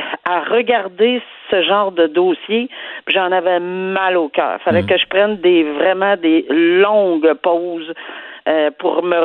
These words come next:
Speaker 1: remettre dans ces dossiers-là, parce que c'est affreux regarder ces, ces vidéos et ces, euh, photographies.
Speaker 2: Ça doit. Euh, ça doit. Oui, euh, je te, on se laisse, euh,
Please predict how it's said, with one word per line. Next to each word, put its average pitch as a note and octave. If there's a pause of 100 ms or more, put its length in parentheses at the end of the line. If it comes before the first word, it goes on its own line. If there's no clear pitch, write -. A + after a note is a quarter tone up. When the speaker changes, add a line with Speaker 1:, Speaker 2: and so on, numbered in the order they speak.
(100)
Speaker 1:
remettre F3
dans E3
ces E3
dossiers-là, D#3+
parce -
que -
c'est -
affreux G3+
regarder C#3
ces, C#3 (440)
ces D#3+
vidéos D#3+
et D#3
ces, D3
euh, B2
photographies. C3+ (200)
Speaker 2:
Ça -
doit. F2 (640)
Euh, G#2+
ça G#2+
doit. F#2+ (180)
Oui, B2
euh, G2
je -
te, G#2
on G#2+
se A2
laisse, G#2+
euh, G2